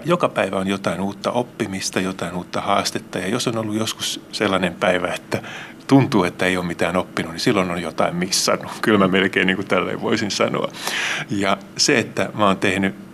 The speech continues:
laaja-alaisesti työtä sekä sairaalassa, ää, laboratoriossa, vuodeosastolääkärinä, ää, terveyskeskuksessa,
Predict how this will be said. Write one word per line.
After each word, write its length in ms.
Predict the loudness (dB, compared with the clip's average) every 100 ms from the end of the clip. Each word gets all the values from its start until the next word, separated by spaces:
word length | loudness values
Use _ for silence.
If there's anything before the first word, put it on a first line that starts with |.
| -4
laaja-alaisesti 600 | 0 2 2 0 -2 -4
työtä 400 | 2 0 2 -4
sekä 320 | -2 -2 -2 -2
sairaalassa, 840 | 2 2 4 2 2 0 0 -2 -4 -12 -18 -18 -18 -6 2
ää, 240 | 2 2 -6 -6
laboratoriossa, 1040 | 0 2 2 2 0 -2 -2 -2 -2 -2 -4 -12 -20 -10 0
vuodeosastolääkärinä, 1200 | 2 2 0 -2 -2 0 2 0 0 -4 -2 -6
ää, 60 | -8 -12 -12 -14 -8 -8 -8 -2
terveyskeskuksessa, 1400 | 0 2 2 0 2 0 0 -2 -2 0 0 2 2 2